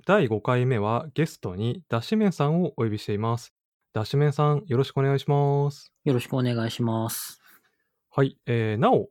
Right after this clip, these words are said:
Speaker 1: 今回の配信は、ポッドキャスターアドベントカレンダー二千十八の十二月一日分になります。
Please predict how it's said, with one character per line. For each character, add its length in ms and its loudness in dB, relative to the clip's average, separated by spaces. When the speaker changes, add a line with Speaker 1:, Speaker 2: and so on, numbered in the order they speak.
Speaker 1:
今 260 -4
回 220 2
の 100 0
配 180 -2
信 220 -4
は、 400 -2
ポ 120 -2
ッ 120 -6
ド 140 -2
キ 100 0
ャ 60 0
ス 80 -18
タ 260 2
ー 80 -2
ア 80 2
ド 100 4
ベ 140 2
ン 80 0
ト 140 -2
カ 120 0
レ 140 6
ン 100 0
ダ 200 -4
ー 20 -8
二 140 -8
千 280 0
十 260 0
八 340 -4
の 260 -4
十 180 2
二 120 4
月 420 0
一 160 0
日 200 0
分 240 2
に 180 -2
な 80 -2
り 80 0
ま 140 -2
す。 180 -20